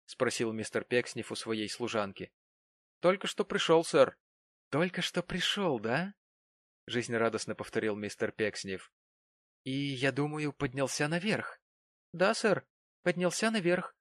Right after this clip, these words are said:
Позвать его, сэр?» «Нет», сказал мистер Пекснев. «Нет, не трудитесь звать его, Джейн». «Благодарю вас, Джейн. Как поживают ваши родные, Джейн?»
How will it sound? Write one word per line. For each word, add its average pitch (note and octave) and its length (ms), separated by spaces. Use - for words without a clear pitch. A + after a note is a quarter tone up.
Позвать G#3+ 380
его, E3+ 180
сэр?» B2 320
«Нет», D#3 520
сказал G#2 380
мистер G#2 320
Пекснев. - 580
«Нет, C3+ 420
не E3+ 160
трудитесь D#3 520
звать A2 320
его, G#2 160
Джейн». G2+ 420
«Благодарю D#3+ 540
вас, A2 200
Джейн. G2+ 440
Как - 200
поживают F3+ 460
ваши D#3+ 280
родные, D#3 460
Джейн?» F#2+ 480